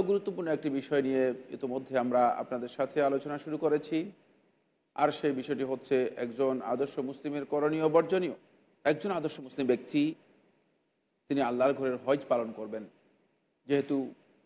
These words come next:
তিনি সত্যিকারভাবে উপলব্ধি করবেন যে আল্লাহ সুবহানাহু ওয়া তাআলা তার ঘরের হজ পালন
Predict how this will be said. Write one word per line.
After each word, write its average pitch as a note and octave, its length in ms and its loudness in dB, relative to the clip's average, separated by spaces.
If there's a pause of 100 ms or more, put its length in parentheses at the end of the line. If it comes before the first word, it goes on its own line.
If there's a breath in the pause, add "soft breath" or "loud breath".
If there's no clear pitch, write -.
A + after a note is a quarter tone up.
(720)
তিনি C#3+ 220 0
সত্যিকারভাবে D#3 600 0
উপলব্ধি C3+ 360 -2
করবেন B2 280 0 (260)
যে C3 120 -14
আল্লাহ C3 220 2
সুবহানাহু B2 320 -8
ওয়া A2+ 140 -4
তাআলা A#2 220 0 (840)
তার D3 140 8 (100)
ঘরের C3+ 240 0
হজ C3 120 4 (100)
পালন B2 180 4